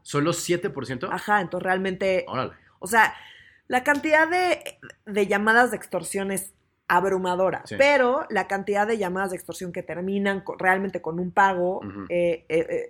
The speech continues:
Speaker 2: es
Speaker 1: Menos
Speaker 2: mucho,
Speaker 1: del diez por ciento.
Speaker 2: es mucho menor, es, es de, es solamente
Speaker 1: Aún así es
Speaker 2: siete por ciento.
Speaker 1: negocio, entonces
Speaker 2: Según
Speaker 1: me
Speaker 2: la
Speaker 1: imagino.
Speaker 2: información con la que se cuenta, porque
Speaker 1: Ok.
Speaker 2: seguramente hay, o sea, pasan muchas cosas de las que, que no tenemos,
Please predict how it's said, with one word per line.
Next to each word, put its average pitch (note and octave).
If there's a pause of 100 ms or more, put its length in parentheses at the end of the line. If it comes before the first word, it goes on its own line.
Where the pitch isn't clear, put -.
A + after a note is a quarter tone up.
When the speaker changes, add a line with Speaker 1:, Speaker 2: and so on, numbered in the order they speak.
(160)
Speaker 2:
es D#3+
Speaker 1:
Menos B2+
Speaker 2:
mucho, A#2+
Speaker 1:
del A2 (100)
diez G3
por F#3+
ciento. F#3
Speaker 2:
es -
mucho -
menor, F#3
es, F3
es F3+
de, F#3
es E3
solamente D3+
Speaker 1:
Aún F3
así C#3+
es B2
Speaker 2:
siete -
por B2
ciento. A#2+
Speaker 1:
negocio, E3
entonces E4
Speaker 2:
Según F4+
Speaker 1:
me G4+
Speaker 2:
la G#4
Speaker 1:
imagino. D#4+
Speaker 2:
información A#3+
con C#4+
la G#3+
que F3+
se -
cuenta, G#3
porque G3+
Speaker 1:
Ok. F3+
Speaker 2:
seguramente A#3
hay, G3
o F3+
sea, F3
pasan A3+
muchas A3+
cosas F#3+
de F3+
las E3
que, -
que E3+
no F#3
tenemos, F#3